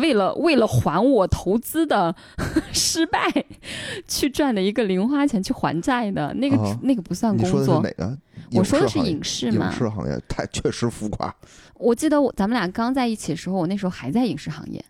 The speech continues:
Speaker 2: 嗯。
Speaker 1: 所以其实对于花钱这块儿的时候，要求还是很高的。
Speaker 2: 嗯。
Speaker 1: 比如说，我那时候真的觉得一个男生送一个女生一两万、两三万的东西是非常正常的。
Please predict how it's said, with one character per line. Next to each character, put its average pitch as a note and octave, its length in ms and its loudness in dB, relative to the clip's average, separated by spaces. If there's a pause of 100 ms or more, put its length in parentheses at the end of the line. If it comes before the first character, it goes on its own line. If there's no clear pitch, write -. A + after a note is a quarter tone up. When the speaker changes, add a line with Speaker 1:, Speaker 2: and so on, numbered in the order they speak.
(120)
Speaker 2:
嗯。 G2 240 -2 (200)
Speaker 1:
所 - 240 0
以 A3 340 2 (240)
其 - 260 0
实 F#3 220 -2
对 G3+ 320 4
于 D3 260 0
花 G3 340 -2
钱 D#3 220 -4
这 E3+ 140 -2
块 F3+ 240 -6
儿 E3+ 40 -2
的 E3 80 -4
时 - 180 -12
候， E3 160 -2
要 F#3 160 2
求 F3+ 160 -6
还 D#3 140 -8
是 G3+ 100 -6
很 D3+ 220 -6
高 - 240 -6
的。 - 100 -8 (600)
Speaker 2:
嗯。 A#2+ 260 2
Speaker 1:
比 F#3 80 6
如 F#3 180 4
说， A#3+ 460 2 (240)
我 E3 120 0
那 G#3+ 140 2
时 A3 80 -2
候 G3 80 2
真 C4 160 2
的 B3+ 80 4
觉 D3+ 160 0
得 D3+ 260 -2 (280)
一 D#3+ 140 -4
个 G3+ 180 0
男 D#3 260 0
生 G3 400 -2
送 G3 240 0
一 D#3+ 60 2
个 F#3 140 0
女 D#3+ 220 0
生 E3+ 380 0
一 G#3+ 100 0
两 D#3 180 -2
万、 F3+ 120 -2
两 D#3 120 -2
三 F#3 160 -4
万 F#3+ 100 -2
的 E3 60 -6
东 F3+ 140 -4
西 F3+ 80 -8
是 - 100 -10
非 F#3+ 120 -6
常 E3+ 140 -2
正 F3 200 -4
常 - 200 -12
的。 - 140 -10